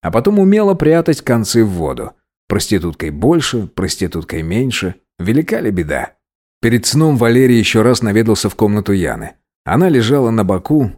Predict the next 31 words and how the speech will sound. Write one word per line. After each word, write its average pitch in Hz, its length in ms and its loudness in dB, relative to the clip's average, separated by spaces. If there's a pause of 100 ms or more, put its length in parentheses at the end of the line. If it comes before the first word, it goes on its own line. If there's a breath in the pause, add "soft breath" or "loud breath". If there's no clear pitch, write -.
одну 151 300 2
подушку 107 400 0
просунула 107 500 0
между 113 360 2
ног. 160 500 -4
Какая 220 480 -4
же 190 180 -2
милая 190 420 2
и 180 40 2
забавная 135 580 2
самочка. - 640 -6 (440)
Жаль, 131 380 0
что - 180 0
щенка 120 480 0
чужого 80 480 -4
носит. - 500 -12 (280)
Но 190 160 0
ничего, 156 540 -2 (240)
свои 98 640 2
у 143 100 4
них 139 260 0
тоже 87 400 0
будут. 65 460 -10 (320)
От 92 180 -4
сей 110 220 0
мысли 127 380 2
возбуждение 107 760 0
прокатилось 98 720 -2
по 90 100 -4
всему 85 300 -4
телу. 60 400 -8